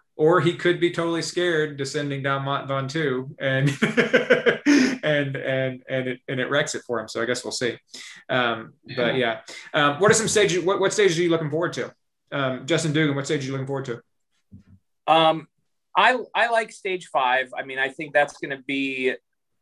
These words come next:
Speaker 3: I think that's gonna be pivotal in, in how the race shakes out. At,
Speaker 1: Hmm.
Speaker 3: at least I hope so. Um, I also like the back-to-back, um, I think it's stage ten, stage eleven on July third and fourth,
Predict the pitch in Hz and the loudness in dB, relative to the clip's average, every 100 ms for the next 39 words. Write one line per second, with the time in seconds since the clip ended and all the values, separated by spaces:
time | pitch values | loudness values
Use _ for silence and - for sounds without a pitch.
0 | _ - 127 151 147 151 175 147 139 156 | _ -2 0 2 2 2 0 -4 -2 0
1 | 147 143 143 139 139 135 135 131 127 _ | 2 4 6 6 4 0 -4 -10 -16 _
2 | 131 131 131 135 135 131 131 127 123 - | -2 -2 -2 2 2 4 4 4 2 -2
3 | 123 - 123 117 113 123 127 147 147 180 | -4 0 2 2 2 -2 -2 -2 2 2
4 | 170 113 123 - 131 120 - _ _ - | 2 0 -2 -2 0 0 -2 _ _ -6
5 | 131 123 120 - _ - 156 160 185 190 | -2 -2 -4 -14 _ -4 -4 -2 -2 -4
6 | 196 175 165 160 156 - _ 135 131 143 | -8 -6 -2 -2 -4 -16 _ -12 2 4
7 | 147 - - 135 135 135 _ _ 127 123 | 4 0 0 2 4 2 _ _ -2 0
8 | 120 113 110 110 107 - - 117 151 147 | 0 -4 -8 -12 -18 -12 -6 -4 -2 -2
9 | 147 151 143 - 151 139 135 139 135 135 | -4 -6 -6 0 2 2 0 -2 2 2
10 | 135 135 127 127 127 123 120 117 117 _ | 2 -2 -4 0 2 0 -2 -10 -16 _
11 | _ 113 139 131 131 127 139 135 131 127 | _ _ 0 4 4 4 2 2 0 -6
12 | 151 143 139 | -2 0 0